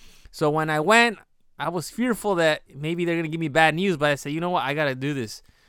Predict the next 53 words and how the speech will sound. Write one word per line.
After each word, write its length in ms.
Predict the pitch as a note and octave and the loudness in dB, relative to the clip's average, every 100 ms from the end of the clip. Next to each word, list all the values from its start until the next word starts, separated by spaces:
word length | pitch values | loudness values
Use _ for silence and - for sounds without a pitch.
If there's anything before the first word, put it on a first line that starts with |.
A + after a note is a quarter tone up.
| _ _ _ - | _ _ _ -6
So, 240 | D3+ D3 | -2 0
you 120 | D3+ | 0
know, 80 | D3 | -2
I, 220 | D3+ E3+ | -2 0
I 40 | E3 | 0
went 220 | F3+ E3+ | -2 -2
to 80 | E3+ | -2
the 140 | D#3 | 0
hospital, 640 | F3 F3 - F3+ F3 E3 C#3 _ _ _ _ _ - | 2 0 0 2 2 0 -4 _ _ _ _ _ -12
they 80 | D3 | -6
did 120 | D#3+ | -6
a 40 | |
C 200 | - F3+ | -6 -10
T 200 | - F3+ | -10 -10
scan, 440 | D3+ - F3 E3+ E3 | -8 -4 -2 -2 -2
and 240 | C#3+ C3+ | -4 -2
then 280 | D#3 E3 - | -4 -4 -8
they 120 | D3 | -10
showed 280 | C3+ F3 E3+ | -6 -2 0
my 140 | D#3 | 0
lungs, 340 | C#3 D#3+ F#3 D#3 | 0 0 0 -2
and 180 | D3+ C#3+ | -8 -8
everything 380 | C#3 E3+ - E3+ | -8 -8 -8 -8
was 180 | D#3+ - | -8 -8
clear. 380 | - B3+ A3 D3 | -2 2 2 2
They're 80 | |
like, 180 | C#3+ B2+ | -2 -2
"Wow, 360 | C#3+ G#3+ D3+ - _ _ _ _ _ _ - | 4 6 4 0 _ _ _ _ _ _ -10
the 80 | C#3+ | -4
antibiotics 800 | D#3 E3 F3 E3 D#3 E3 F3 C#3+ | -2 0 0 2 2 2 2 -4
you 80 | C#3+ | -8
took 340 | - G3 D3 | -4 -6 -6
was 300 | - C#3 C3 | -12 -12 -8
okay." 380 | D3 - A#3+ G3 | -10 -2 2 2
But 220 | C3+ A#2+ | 0 -2
then 140 | D#3+ | -2
I'm 100 | E3 | 0
like, 120 | C#3+ B2 | -2 -6
"Why 320 | C3+ E3+ G#3+ | 2 6 6
am 140 | F#3+ | 6
I 80 | E3 | 0
coughing? 600 | - F#3 F3 - F3 D3+ | 0 2 2 0 -6 0
Why 160 | D#3 E3+ | 0 2
does 140 | D#3+ | 0
my 180 | D3 C3 | -4 -4
head 160 | C#3+ | -2
hurt? 220 | D3 D3+ C#3 | -2 -2 -2
Why 240 | C#3+ D3+ | -2 -2
does 140 | D3+ | -4
this, 160 | C3+ B2+ | -6 -4
all 160 | C3+ C#3 | -4 -4
this 180 | C#3+ | -8
hurt?" 300 | A#2+ F#3 - | -6 -6 -6